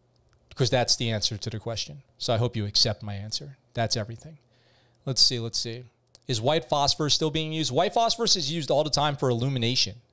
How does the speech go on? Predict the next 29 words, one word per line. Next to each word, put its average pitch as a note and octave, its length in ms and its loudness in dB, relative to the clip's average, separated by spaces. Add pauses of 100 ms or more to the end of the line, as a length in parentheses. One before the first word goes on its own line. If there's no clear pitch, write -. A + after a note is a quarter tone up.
(200)
Fire C#3+ 320 4
it C#3+ 60 4
up, D3+ 360 2 (440)
it A#2 100 -4
lights C3 320 4
up, C#3 180 4
it A#2 120 -2
burns C3 540 2
as A#2+ 200 0
it B2 100 -6
floats C3 320 0
down, B2 480 2 (380)
and, A#2 640 2
uh, A2+ 540 2 (500)
and A#2 440 0 (460)
is A#2 240 -2
used B2 340 2
as, A#2+ 240 0
like, A#2 240 2
a, G#2+ 440 0 (840)
as C#3 240 -4
a, B2+ 80 2
like, A#2 180 2
a, A2 240 -2
a A2 200 0
flashlight C#3 840 0
in A#2+ 80 -2
the A2+ 80 -4
sky G2+ 400 -2